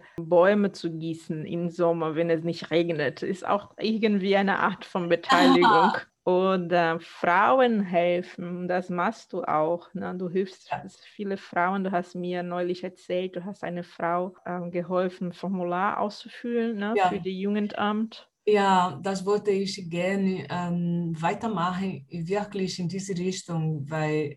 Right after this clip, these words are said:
Speaker 2: ich ein Gefühl hatte, dass brauche ich, die Frauen zu helfen. Es, das ist aus meiner Seele.
Speaker 1: Du hast gesagt, um sich integriert zu fühlen oder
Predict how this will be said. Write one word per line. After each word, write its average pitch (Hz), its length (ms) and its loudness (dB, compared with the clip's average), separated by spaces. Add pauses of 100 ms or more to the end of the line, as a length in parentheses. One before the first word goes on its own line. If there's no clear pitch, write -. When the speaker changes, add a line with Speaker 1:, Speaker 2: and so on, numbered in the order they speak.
(100)
Speaker 2:
ich 180 260 -2
ein 180 180 2
Gefühl 190 500 0
hatte, 190 360 0
dass 185 640 -6
brauche 202 340 2
ich, 160 440 0
die 160 500 -4
Frauen 170 560 0
zu 156 240 -4
helfen. 151 960 -2
Es, - 540 -6
das 170 220 -4
ist 170 200 -6
aus 160 160 -2
meiner 156 280 0
Seele. 156 560 0 (880)
Speaker 1:
Du 196 140 -2
hast 208 240 -4
gesagt, 196 600 -2
um 190 140 -2
sich 202 260 -2
integriert 202 600 0
zu 214 140 -8
fühlen 226 560 -4
oder 185 300 4